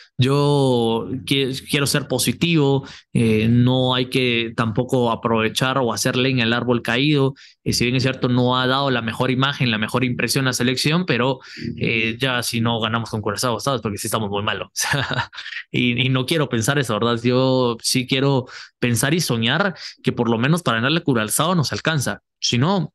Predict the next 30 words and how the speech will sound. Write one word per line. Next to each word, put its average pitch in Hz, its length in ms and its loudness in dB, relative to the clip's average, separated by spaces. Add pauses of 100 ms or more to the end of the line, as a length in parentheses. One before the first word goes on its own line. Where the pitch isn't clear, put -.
pues - 180 -4
no 120 80 0
entiendo 123 280 0
qué 123 100 -2
hizo 120 300 0
Marvin 117 300 2
Cabrera 117 300 2
durante 113 300 -2 (120)
todo 131 200 2
este 123 200 0
tiempo, 165 300 2
porque 107 400 -2 (440)
el 113 340 2
jugar 127 320 0
una 143 480 0
eliminatoria 123 840 0
y 120 180 2
en 113 100 -2
casa 151 300 0
y 107 40 0
perder 107 340 -2
todo, 175 360 2 (100)
creo 117 140 0
que 107 80 0
sería 104 260 0
terrible, 113 360 0
sería 117 240 0
una 123 240 0
tragedia 151 640 0
futbolística 156 760 2